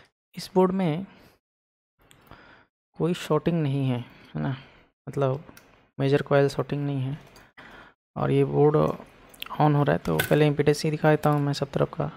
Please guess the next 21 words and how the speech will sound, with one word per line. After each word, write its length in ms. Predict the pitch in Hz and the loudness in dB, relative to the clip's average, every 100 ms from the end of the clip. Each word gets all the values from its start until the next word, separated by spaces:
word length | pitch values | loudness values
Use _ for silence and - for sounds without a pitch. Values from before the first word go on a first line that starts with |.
| - _ - - _ _ _ _ _ | -18 _ -20 -20 _ _ _ _ _
तो 120 | - | -4
impedance 480 | 143 143 143 147 143 | -2 -2 0 0 -2
के 140 | - 151 | 0 2
लिए 240 | 151 156 147 | 4 4 2
एक 180 | 151 156 | 0 -2
बार 140 | 147 - | -2 -4
के 120 | 151 | -4
लिए 80 | 147 | -2
मैं 360 | 147 143 151 - | -2 -2 -2 -4
डीएमएम 460 | 147 147 143 143 143 - - _ _ _ _ _ _ _ _ _ _ | -2 0 0 -2 -6 -12 -20 _ _ _ _ _ _ _ _ _ _
लूँगा 420 | 147 143 147 151 | -4 -2 0 0
यहाँ 160 | 143 135 - | 0 -2 -2
पे 140 | 196 - - | -6 -6 -4
manual 300 | 139 139 139 | 0 2 2
mode 200 | 139 135 | 0 -4
पे। 140 | - | -6
तो 920 | 165 - - - - - - _ - | -8 -10 -20 -20 -20 -20 -20 _ -6
ये 80 | 147 | -4
सीपीयू 360 | - 151 - 165 | -2 -4 0 0
का 120 | 170 | 2
है, 180 | 156 180 | 2 0